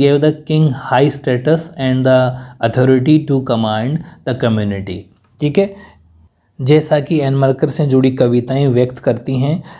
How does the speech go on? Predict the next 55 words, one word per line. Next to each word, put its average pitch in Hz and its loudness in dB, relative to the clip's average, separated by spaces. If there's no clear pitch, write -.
कि 160 0
इ-, 143 2
इस 160 0
व्यवस्था 131 0
ने 139 -2
राजा 120 0
को 135 -4
ऊंचा 123 -2
स्थान 151 0
दिलाया 147 4
तथा 143 -2
समुदाय 113 -2
पर 110 -6
उसका 123 -4
पूर्ण 113 -2
नियंत्रित 120 2
हो 120 2
गया। 117 -2
तो 147 2
सीधी 160 4
सी 160 0
बात 156 2
है, 156 4
राजा 135 2
महाराजा 151 4
ने 151 2
मंदिरों 143 2
वगैरह 139 2
काम 135 -4
किया 147 0
तो 143 2
लोगों 131 4
की 160 4
नज़र 143 2
में 143 2
राजा 131 2
बहुत 117 -2
बड़ा 113 2
आदमी 113 0
बन 117 -2
गया। 110 -2
तो 131 2
इस 127 0
तरीके 131 4
से 127 0
राजा 120 2
ने 123 0
अपना 120 -4
खुद 117 -2
का, 120 0
मतलब, 117 -2
खुद 120 -2
को 135 -2
मजबूत 113 -2
किया। 113 -6